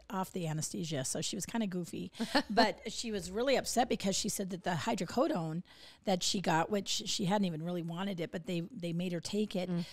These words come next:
Speaker 1: um, was gonna cost her five hundred dollars. And I was like, "Uh, that's not right. That's way more." And I pulled up Good R X real
Speaker 2: Mm-hmm.
Speaker 1: quick and just put in hydrocodone, and it was, it was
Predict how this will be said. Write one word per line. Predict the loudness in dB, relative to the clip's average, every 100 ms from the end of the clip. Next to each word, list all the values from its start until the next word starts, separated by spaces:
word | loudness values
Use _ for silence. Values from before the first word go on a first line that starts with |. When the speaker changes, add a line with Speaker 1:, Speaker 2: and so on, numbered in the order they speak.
| -12 -6 2
Speaker 1:
um, | 4 2 -2 _ _ _ -8
was | -4 0
gonna | 2 0
cost | -2 -2 0 0 0
her | 2 2 0 -4 _ _ _ _ _ _
five | 6 8 8
hundred | 6 6 6 4 0
dollars. | 2 4 6 4 -2 -4 -4 -6 -10 -20 _
And | 2
I | 4
was | 4
like, | 2 0 4
"Uh, | 6 8 8 6
that's | 4 4 2 0
not | 0 2 2 0
right. | 2 4 2 -2 -6 -8 -8 _ _ _ -2
That's | -2 -2 -4
way | -2 2 4 6
more." | 6 4
And | 2 4
I | 4
pulled | 4 0 2
up | 0 2
Good | 2
R | 4 2
X | 0 -2 -4
real | -4
Speaker 2:
Mm-hmm. | -2
Speaker 1:
quick | -2 -2 -6 -14 -18 -4
and | 0 2
just | 0
put | 0
in | 2
hydrocodone, | 2 2 0 2 2 4 2 0 -4 -14 -18 -6
and | -4 -2
it | -2 0
was, | 0 -2 -10 _ _ _ _ _
it | -2
was | 0 0 -2 -8